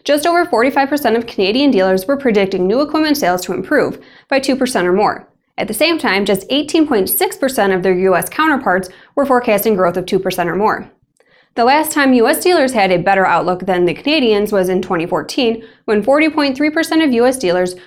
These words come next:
were forecasting growth compared to just thirty-three point three percent of Canadian dealers. And now from the Implement and Tractor archives.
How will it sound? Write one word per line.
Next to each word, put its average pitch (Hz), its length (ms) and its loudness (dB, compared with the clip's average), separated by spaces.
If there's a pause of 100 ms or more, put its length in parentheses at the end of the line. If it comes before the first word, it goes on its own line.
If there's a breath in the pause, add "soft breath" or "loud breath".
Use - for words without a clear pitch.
(120)
were 320 100 0
forecasting 262 580 0
growth 180 340 0
compared 214 300 0
to 220 60 0
just 196 240 -2
thirty-three 190 380 2
point 190 240 -4
three 277 160 -4
percent 208 400 -2
of - 100 -10
Canadian 196 400 0
dealers. - 380 -10 (720 loud breath)
And 247 120 2
now 320 160 2
from 294 180 2
the 220 120 2
Implement 214 380 0
and 190 60 0
Tractor 190 280 -2
archives. 226 600 -2